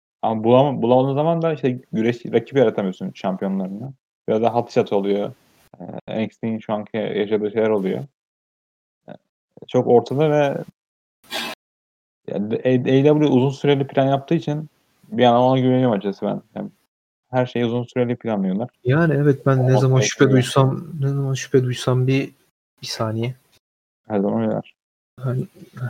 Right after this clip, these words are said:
Speaker 2: devam ediyorum. A E W'dan ne zaman bir şüphe duysam hani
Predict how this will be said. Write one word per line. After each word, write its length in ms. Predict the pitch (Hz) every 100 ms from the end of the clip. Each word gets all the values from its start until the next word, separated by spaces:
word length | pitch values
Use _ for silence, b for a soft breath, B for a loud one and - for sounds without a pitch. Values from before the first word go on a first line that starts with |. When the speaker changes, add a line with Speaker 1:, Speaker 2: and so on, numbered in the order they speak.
| - _ _ _ _ _
Speaker 2:
devam 340 | 120 113 113 113
ediyorum. 400 | 110 113 135 139 _ _ _ _ _ _ _ _
A 100 | -
E 160 | 123 120
W'dan 400 | 131 135 139 139
ne 80 | 143
zaman 300 | 147 135 123
bir 60 |
şüphe 260 | 113 - 120
duysam 420 | 117 - 151 160 _ _ _ _
hani 400 | - 120 123 -